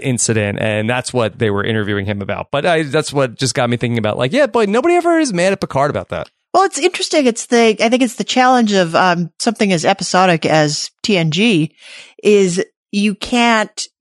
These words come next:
Speaker 2: pull out one thing and say that this is the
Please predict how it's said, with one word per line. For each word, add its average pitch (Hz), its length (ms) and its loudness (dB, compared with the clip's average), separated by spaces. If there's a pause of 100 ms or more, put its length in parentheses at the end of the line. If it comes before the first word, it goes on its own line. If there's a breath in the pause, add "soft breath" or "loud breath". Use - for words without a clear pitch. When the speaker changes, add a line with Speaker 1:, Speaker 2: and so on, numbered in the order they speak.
(140)
Speaker 2:
pull 254 260 4
out 220 360 2
one 202 240 2
thing 202 400 0
and 147 120 -6
say 175 340 0
that 160 240 -4
this 190 220 0
is 170 300 0
the 160 320 0